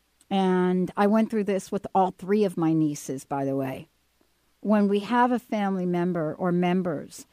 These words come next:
that are not wanting our help anymore and are out in the world and they're not making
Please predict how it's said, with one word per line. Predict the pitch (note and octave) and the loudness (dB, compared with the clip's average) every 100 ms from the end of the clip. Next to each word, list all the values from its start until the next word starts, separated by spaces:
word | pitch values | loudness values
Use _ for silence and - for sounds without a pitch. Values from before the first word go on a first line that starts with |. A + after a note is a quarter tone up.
| _ _ _ - | _ _ _ -10
that | F3 G3+ F#3 F#3 - _ _ _ _ _ _ _ _ _ | 0 2 4 2 -2 _ _ _ _ _ _ _ _ _
are | G3 | 2
not | F#3+ G3+ A#3 | 4 4 2
wanting | G3 F3+ F#3+ G#3 G#3 | 0 -2 0 0 0
our | F3+ | -2
help | E3 E3+ E3+ - | -2 -2 0 0
anymore | F3+ F#3+ F#3 G3 G#3 A3 _ _ _ _ _ _ _ _ _ _ _ | 2 2 0 0 -2 -6 _ _ _ _ _ _ _ _ _ _ _
and | G3 G3 F#3 F3+ F3 F3+ F#3 E3+ - | 0 2 4 4 4 2 0 -2 -2
are | F#3 F3 F3 - | 2 2 2 2
out | F#3+ G#3 | 2 2
in | A#3+ | 2
the | G3 | 0
world | F#3 F#3 G3 G#3 A3+ A3 _ _ _ | 0 2 2 2 0 -4 _ _ _
and | F3+ | -2
they're | F3+ | 0
not | F3+ F3+ F#3+ | 0 0 0
making | G#3 G3 F#3+ G3 G3 | 0 -2 -2 -2 -2